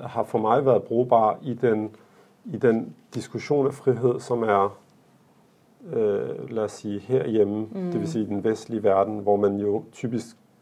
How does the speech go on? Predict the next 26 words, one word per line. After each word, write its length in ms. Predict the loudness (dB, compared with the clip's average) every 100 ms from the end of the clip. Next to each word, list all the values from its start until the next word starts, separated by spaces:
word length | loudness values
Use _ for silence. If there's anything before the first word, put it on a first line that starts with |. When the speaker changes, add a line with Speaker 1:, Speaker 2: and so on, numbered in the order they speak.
| _ _ _ -8
Speaker 1:
diskuterer 500 | -6 -8 -2 0 0
frihed 420 | 0 0 2 -2 -2 -18 _ _ _
ud 200 | -2 -2
fra 380 | -2 0 0 0
en, 260 | -4 -6 -10 _ _ _ _ _ _ -6
øh, 0 | -2
ret 320 | 0 0 -2
sekulær 520 | 0 0 2 2 2
kontekst. 680 | 0 -2 -4 -2 -6 -6 -6
Det 80 | -4
vil 80 |
sige, 100 | -2
Speaker 2:
Mm. 60 | 4
Speaker 1:
hvor 180 | 4 4
religion 440 | 0 2 2 2
ikke 260 | -2 -6 -2
er 300 | 2 2 2 -6 _ _ _ _ -12
øh, 480 | -4 0 2 2 -2 -8 -12 -16
så 180 | -14
stor 500 | -14 -4 -2 -2 -4 -6
en, 100 | -6 -6 -8
en 100 | -10
faktor 440 | -2 -2 0 -10 -10
i 40 |
det 180 | -8 -8
her. 240 | -6 -8